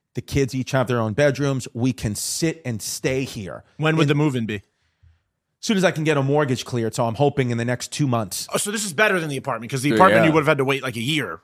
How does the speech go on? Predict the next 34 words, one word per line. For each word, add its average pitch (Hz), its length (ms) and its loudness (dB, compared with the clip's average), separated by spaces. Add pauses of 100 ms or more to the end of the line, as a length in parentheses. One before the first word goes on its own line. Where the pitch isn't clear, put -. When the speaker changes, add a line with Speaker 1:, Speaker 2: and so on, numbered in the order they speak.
Speaker 2:
or 120 80 -6
something. 95 440 -8
Speaker 1:
Suppo-, 196 380 2
yeah, 202 160 8
because 147 280 0
we 143 80 0
s-, - 100 -4
wouldn't 156 320 0
even, 131 300 0
we 135 100 0
wouldn't 139 260 2
even 123 120 -2
be 107 100 -6
closed 139 320 0
on 131 80 -4
the 123 60 -2
apartment 151 340 0
yet, 131 140 0
and 123 100 0
then 131 120 0
we 120 80 0
have 127 140 0
to 123 80 -4
fully 120 320 0
gut 117 200 2
renovate 123 340 0
it. 113 80 -8
So, 123 200 0
you 190 80 0
know, 143 100 2
in 139 140 -2
theory, 190 340 2
they 143 160 2
say 139 300 0